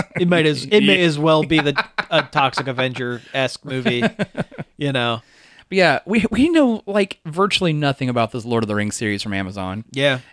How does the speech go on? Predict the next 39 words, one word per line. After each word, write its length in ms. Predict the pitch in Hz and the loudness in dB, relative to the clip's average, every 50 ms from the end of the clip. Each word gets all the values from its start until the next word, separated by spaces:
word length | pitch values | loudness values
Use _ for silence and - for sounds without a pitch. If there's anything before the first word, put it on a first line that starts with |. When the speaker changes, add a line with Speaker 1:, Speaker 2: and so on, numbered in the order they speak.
| - | -2
Speaker 1:
And 100 | - 277 | 0 2
it's, 120 | 320 311 - | 2 2 2
and 80 | - 302 339 | 0 0 0
it's 180 | 370 359 - 320 | 0 0 0 0
Amazon. 500 | 302 294 285 269 269 262 269 277 285 - | 2 2 2 2 2 2 2 0 0 0
They 120 | - 226 247 | 0 0 0
got 220 | 233 269 262 - | 0 -2 -2 0
the 100 | - 196 | 0 0
money 400 | 165 139 135 143 160 180 196 190 | 0 2 2 2 2 4 2 4
to 100 | 180 180 156 | 2 2 0
throw 320 | - - 180 180 175 131 | 2 2 2 4 4 4
at 200 | 104 98 98 101 | 2 0 0 -2
it. 160 | 107 110 120 - - | -2 -4 -6 -6 -4
Speaker 2:
Well, 400 | 151 175 190 190 190 185 185 175 | 0 2 2 4 4 2 0 -2
they're, 340 | 147 139 170 170 175 156 - _ _ _ _ _ | -2 -2 0 0 0 0 -2 _ _ _ _ _
they 140 | - 165 165 | -4 -4 -4
picked 240 | - - 214 202 - | -2 -2 -2 -2 0
it 100 | 190 170 | 0 0
up 100 | 175 160 - | 0 0 0
for 60 | 170 | -2
a 40 | 156 | -4
second 240 | - 165 156 160 143 | -2 -2 -2 -4 -4
season 320 | 135 147 147 143 139 143 135 | -4 -6 -6 -6 -6 -6 -8
because 340 | 135 131 - 139 131 127 | -8 -8 -6 -6 -6 -6
they're 100 | 123 131 123 | -6 -8 -8
trying 360 | - - - 135 131 131 127 | -8 -6 -4 -4 -2 -2 -4
to 60 | 131 | -6
capture 640 | - - - 123 117 - - - 135 127 117 117 123 _ _ _ _ _ _ _ _ | -10 -8 -4 -4 -4 -4 -4 -6 -6 -4 -6 -6 -8 _ _ _ _ _ _ _ _
that 480 | - 131 131 131 127 123 120 120 123 | -14 -6 -4 -2 -2 -2 -2 -4 -6
Game 200 | - 131 127 127 123 | -6 -6 -6 -6 -8
of 60 | - | -12
Thrones 480 | - 139 127 127 123 123 120 120 - | -8 -8 -6 -6 -6 -8 -10 -14 -18
void. 540 | - _ 139 127 131 127 139 139 147 147 156 - _ _ _ _ - | -20 _ -14 -10 -4 -2 0 0 0 -2 -4 -10 _ _ _ _ -4
Speaker 1:
Yeah, 160 | 123 120 117 | 0 0 2
that, 200 | 113 120 117 110 | 2 2 0 2
that 140 | 120 117 107 | 0 -2 0
modern 440 | 107 104 113 113 117 113 110 104 104 | 0 2 2 4 4 4 2 0 -2
fantasy, 580 | - - 117 110 110 110 - - 123 117 110 110 | -4 -4 -2 -2 -2 -2 -4 -4 -4 -2 -2 -2
like 400 | 107 110 104 104 104 - - | -2 0 -2 -2 -2 -4 -10